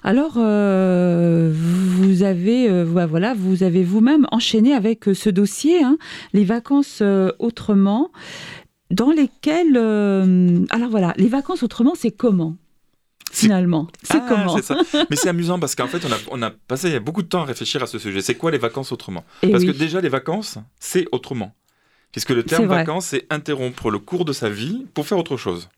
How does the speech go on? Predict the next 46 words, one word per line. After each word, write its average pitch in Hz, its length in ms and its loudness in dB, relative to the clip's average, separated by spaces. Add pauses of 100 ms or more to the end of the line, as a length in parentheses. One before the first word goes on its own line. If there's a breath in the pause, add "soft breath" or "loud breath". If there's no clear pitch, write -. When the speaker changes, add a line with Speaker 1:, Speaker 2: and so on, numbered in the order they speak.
(100)
Speaker 1:
Ouais. 160 220 2 (340 loud breath)
Speaker 2:
Donc, 117 200 -2
euh, 120 100 -2
c'est - 220 -4 (120)
autrement 156 460 -2
de, 151 100 -6 (200)
que 123 80 -4
ce - 80 -6
qu'on 120 180 -2
vit 131 140 -6
tous 131 140 -12
les 123 100 0
jours. 92 260 -10 (680 loud breath)
Mais 160 320 2
c'est, 143 320 -2
euh, 117 160 2
plutôt 147 320 -4
que 131 320 0
de 113 120 -6
partir, 117 580 -4
euh, 98 220 0
à 98 60 -2
la 107 100 -4
plage, 113 460 -4
à 101 40 -6
la 101 80 -6
montagne, 107 640 -4
Speaker 1:
Mhm. 95 80 -4
Speaker 2:
voilà, - 200 4
sur - 140 -16
des 95 80 -6
choses 104 220 -8
un 90 40 -10
peu 98 120 -6
classiques, 139 580 -6 (640 loud breath)
on 131 160 -2
est 135 60 2
parti 139 260 -6
plutôt - 200 -12
dans 147 100 -2
l'idée 131 300 -4
des 131 160 0
gens 135 260 -2
qui, 127 320 -4
euh, 113 160 2 (680)
euh, 98 680 -10